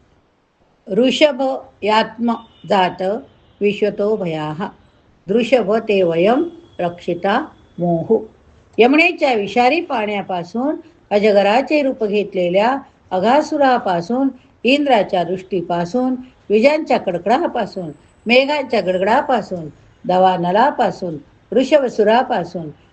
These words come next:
व्योमासुरापासून, सर्व प्रकारच्या भयांपासून तू आमचे वारंवार रक्षण करीत आहे.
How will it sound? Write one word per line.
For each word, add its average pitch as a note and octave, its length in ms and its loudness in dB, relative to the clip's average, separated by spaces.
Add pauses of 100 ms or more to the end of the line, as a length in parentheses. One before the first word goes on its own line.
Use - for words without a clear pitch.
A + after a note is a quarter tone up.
(140)
व्योमासुरापासून, A3+ 1200 0 (320)
सर्व C#4 300 4
प्रकारच्या G3 580 0
भयांपासून F3 840 0
तू D4+ 520 0
आमचे F#3+ 320 -2
वारंवार F3 400 0
रक्षण B3+ 300 0
करीत C4+ 240 0
आहे. C4+ 320 4